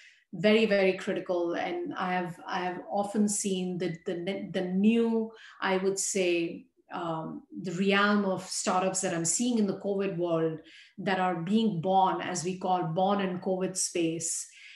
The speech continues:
It's just amazing how smart the entrepreneurs are. Like, we are picking the game really well, and we are thinking through digital transformation,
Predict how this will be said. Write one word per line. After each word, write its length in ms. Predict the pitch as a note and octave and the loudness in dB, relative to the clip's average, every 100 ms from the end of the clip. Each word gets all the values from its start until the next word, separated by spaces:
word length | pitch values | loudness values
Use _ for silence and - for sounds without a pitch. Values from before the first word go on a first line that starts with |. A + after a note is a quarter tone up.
| - - _ - | -20 -20 _ 0
It's 320 | A#3+ A#3+ - | 2 2 2
just 260 | A#3 - | 2 2
amazing 520 | G3+ F3 F3 F3+ E3 E3 | 2 0 0 -2 -4 -4
how 200 | F#3+ F#3 | -2 -2
smart 400 | - F#3+ F3 E3+ | -2 -2 -2 -2
the 140 | F3 | -2
entrepreneurs 640 | E3 E3 - F3 E3 E3+ E3+ | -4 -8 -8 -6 -6 -6 -6
are. 300 | E3 F#3 F#3 | -6 -4 -4
Like, 180 | F3 | -2
we 180 | G3 G#3 | 2 4
are 140 | A#3 - - | 4 0 0
picking 320 | A3 A3+ G#3+ | 0 2 2
the 100 | F3 | 2
game 380 | E3+ F3+ F#3 F3+ | 0 0 0 -2
really 300 | F3+ F3 E3+ | -2 -2 -2
well, 460 | E3 F#3 B3 C#4 | -4 -4 -4 -2
and 140 | - F3+ | -2 -2
we 100 | F3 | -4
are 80 | E3 | -2
thinking 460 | G#3+ G#3 G#3 F#3+ | 0 0 0 -4
through 340 | - G3 F3+ E3+ | -4 -2 -2 0
digital 380 | F#3 F3+ F3+ E3+ | -2 -2 -6 -6
transformation, 1040 | F3 E3 - E3+ F#3 A3+ A3+ A#3+ A3 | -6 -6 -6 -4 -2 0 0 -2 -2